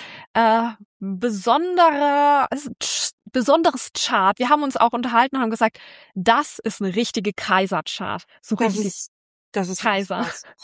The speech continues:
Speaker 2: Vielleicht noch mal ganz kurz für alle, die jetzt zuhören, ihr könnt auch super gern auf
Speaker 1: Mhm.
Speaker 2: YouTube rüber switchen
Speaker 1: Ja.
Speaker 2: und euch dort die Chart anschauen, weil wir das jetzt gerade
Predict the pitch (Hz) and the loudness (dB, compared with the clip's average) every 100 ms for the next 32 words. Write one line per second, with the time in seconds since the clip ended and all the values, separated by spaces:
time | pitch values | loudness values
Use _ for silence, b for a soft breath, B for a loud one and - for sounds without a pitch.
0 | B _ 277 262 285 285 240 233 262 - | B _ 4 4 4 4 4 4 2 -2
1 | - 302 - - - 226 254 247 202 220 | -2 -2 -2 0 4 4 4 0 0 -2
2 | 233 233 220 208 - - - - 294 320 | 0 0 2 0 0 -12 -12 0 2 4
3 | 233 214 202 233 196 - 254 240 202 247 | 4 4 4 2 0 -2 -2 -2 -4 -2
4 | 226 208 220 - 202 208 202 262 - - | -2 2 0 0 -4 -4 -4 -4 -6 -2
5 | 220 269 370 - - B B B B B | 2 4 4 0 -20 B B B B B
6 | 208 190 247 269 226 196 - 190 202 185 | -8 -6 -2 4 4 2 -4 0 0 0
7 | - 226 214 262 494 _ B B B - | -2 2 4 4 0 _ B B B 0
8 | 233 240 208 240 220 226 - - 214 214 | 2 4 2 0 2 2 0 -2 2 4
9 | 240 - 202 214 196 - 208 214 - - | 2 0 -4 -4 -4 -4 2 2 2 -2
10 | 196 226 - 202 185 185 180 185 185 190 | 0 0 0 2 2 4 2 0 0 -4
11 | - - 180 185 | -6 -4 -2 0